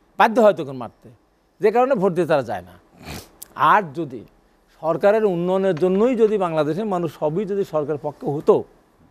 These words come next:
তাহলে আপনার দিনাজপুর জাহাঙ্গীর আলম বিশ হাজার ভোটের ব্যবধানটা হারতো না,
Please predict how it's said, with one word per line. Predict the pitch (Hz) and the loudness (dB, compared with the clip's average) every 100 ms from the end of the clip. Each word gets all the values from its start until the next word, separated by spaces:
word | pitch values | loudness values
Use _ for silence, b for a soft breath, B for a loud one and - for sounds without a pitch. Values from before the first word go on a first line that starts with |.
| _ _ _ _ _ - | _ _ _ _ _ -4
তাহলে | 165 196 226 240 247 254 254 233 - _ _ _ _ _ _ _ _ _ | -2 0 0 2 4 6 4 2 -6 _ _ _ _ _ _ _ _ _
আপনার | 175 185 185 | -4 0 0
দিনাজপুর | 165 208 208 - 220 | 2 4 4 2 -2
জাহাঙ্গীর | 190 202 247 208 | 2 2 2 2
আলম | 147 110 104 _ _ _ _ _ _ _ _ _ _ _ _ - | 0 -2 -12 _ _ _ _ _ _ _ _ _ _ _ _ -6
বিশ | 170 226 233 | 0 2 4
হাজার | 262 269 | 4 4
ভোটের | 240 254 | 4 2
ব্যবধানটা | 220 220 208 185 | 2 2 2 0
হারতো | 156 - 123 | -2 -8 -14
না, | 90 | -16